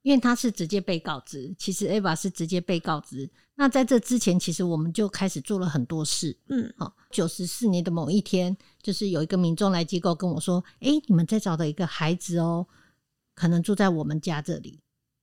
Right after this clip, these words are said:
Speaker 1: 他好像是我弟弟抚养的那个孩子。
Speaker 2: 嗯。
Speaker 1: 其实对我来讲，我们有点惊讶，诶，怎么会有人这样子讲？然后我就先询问说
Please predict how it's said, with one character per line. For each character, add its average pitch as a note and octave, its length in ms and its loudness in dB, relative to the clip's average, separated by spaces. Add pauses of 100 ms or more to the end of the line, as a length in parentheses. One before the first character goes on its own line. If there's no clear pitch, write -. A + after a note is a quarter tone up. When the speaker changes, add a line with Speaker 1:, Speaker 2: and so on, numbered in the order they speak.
(220)
Speaker 1:
他 G3 500 4
好 - 160 -8
像 A3 160 2
是 A#3 160 0
我 E3+ 160 0
弟 A3 160 -2
弟 E3+ 160 -2
抚 D#3+ 200 -4
养 E3 180 0
的 D#3+ 120 -4
那 F3+ 200 2
个 F3 100 -6
孩 D#3+ 300 -6
子。 - 260 -14 (260)
Speaker 2:
嗯。 A3+ 280 -10 (100)
Speaker 1:
其 C4+ 140 4
实 D#4+ 100 6 (200)
对 E4 80 4
我 B3+ 100 8
来 G3 160 6
讲， F#3+ 400 2
我 G3+ 100 2
们 G3 120 8
有 G3+ 120 6
点 F#3+ 360 0 (340)
惊 G#3+ 240 8
讶， G3 380 6
诶， C4+ 120 4
怎 A3+ 140 2
么 G3+ 80 8
会 D4 160 4
有 G3 80 6
人 E3+ 160 2
这 A3+ 80 0
样 G3 100 4
子 F#3 140 -2
讲？ F3+ 180 -12 (540)
然 F#3+ 100 0
后 A#3+ 80 4
我 G3 140 2
就 A3 140 4
先 A3 200 6
询 F3+ 180 4
问 G3+ 140 8
说 A3 200 2